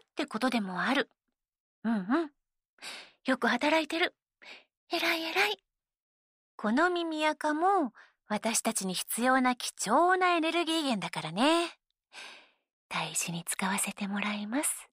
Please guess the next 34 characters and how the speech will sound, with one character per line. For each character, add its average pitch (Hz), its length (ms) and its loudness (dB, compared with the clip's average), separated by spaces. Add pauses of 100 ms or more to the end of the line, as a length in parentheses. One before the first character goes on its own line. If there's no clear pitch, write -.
(1600)
こ 311 120 4
の 302 180 6
お 302 40 2
し 311 160 0
ぼ 330 100 2
り 294 100 -4
で 233 120 -8
き 285 120 -6
っ 269 40 -10 (120)
ち 392 140 0
り 359 80 0
拭 214 160 -6
い 190 60 -12
て 196 120 -14
ね。 311 260 -2 (4000)
う 403 240 0
ん。 - 20 0 (1200)
よ 254 60 0
し。 - 360 -4 (580)
ジ 220 120 -2
ェ 214 60 0
ル 233 140 -2
耳 226 260 -4
か 285 140 -4
き 247 160 -2
は 202 140 4
こ 202 160 -4
れ 185 140 -4
で 185 200 -4
終 185 180 -4
わ 185 120 -2
り。 269 180 0 (920)
け 349 140 0
ど、 269 180 0